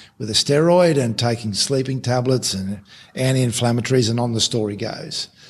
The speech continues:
I didn't really tell anyone, but Anthony picked up when I was at the Roosters, I was in a place of discomfort. As someone with a, a background, a, a tertiary background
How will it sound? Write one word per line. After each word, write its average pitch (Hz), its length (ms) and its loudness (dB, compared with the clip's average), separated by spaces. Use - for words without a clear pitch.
I 147 60 -2
didn't 131 320 0
really 123 160 0
tell 135 240 0
anyone, 120 340 2
but 117 300 -2
Anthony 175 440 -2
picked 151 360 -6
up 123 320 0
when 120 120 -8
I 117 60 -2
was 110 100 -2
at 120 140 -4
the 113 80 -8
Roosters, 113 380 0
I 120 80 -2
was 110 100 -4
in 117 140 -4
a 110 120 -6
place 123 380 0
of 101 100 -8
discomfort. 120 720 -4
As 131 100 2
someone 139 360 0
with 123 140 2
a, 113 300 0
a 120 60 -8
background, 127 600 0
a, 110 300 -4
a 117 80 -10
tertiary 123 460 -2
background 123 680 -4